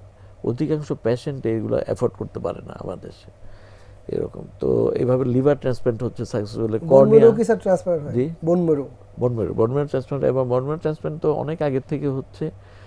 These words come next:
Speaker 1: এবং এটার একটা ভালো দিক যে অটো ট্রান্সপ্ল্যান্টেশন সম্ভব, অর্থাৎ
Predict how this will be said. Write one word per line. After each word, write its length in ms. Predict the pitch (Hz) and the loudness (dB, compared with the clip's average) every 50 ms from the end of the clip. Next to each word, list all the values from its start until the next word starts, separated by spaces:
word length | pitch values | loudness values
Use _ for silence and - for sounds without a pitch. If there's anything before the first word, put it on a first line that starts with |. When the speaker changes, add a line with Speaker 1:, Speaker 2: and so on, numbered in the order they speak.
| - - - - | -20 -20 -14 -4
Speaker 1:
এবং 480 | - - 127 131 147 151 151 151 151 - | 2 2 4 6 8 6 6 6 4 0
এটার 280 | - 139 139 143 143 143 | 0 2 2 2 2 2
একটা 200 | 139 - 143 135 | 0 -2 -2 -2
ভালো 300 | 117 110 123 127 151 147 | -2 -2 -2 -2 -2 0
দিক 220 | 147 143 120 117 | 0 -2 -2 -2
যে 60 | - | -2
অটো 560 | - - 151 160 160 - 175 165 160 151 151 - - - - - | 0 4 4 4 6 6 8 8 8 8 6 4 -2 -16 -6 0
ট্রান্সপ্ল্যান্টেশন 760 | 131 131 127 - - - 139 135 123 127 135 123 - 123 117 | 0 0 0 -2 -4 -4 -2 -2 0 0 -2 -2 -2 -8 -6
সম্ভব, 360 | - 117 101 92 87 - - | -6 -6 -6 -4 -4 -2 -2
অর্থাৎ 300 | 123 120 - - 139 - | -2 -2 0 -2 -4 -4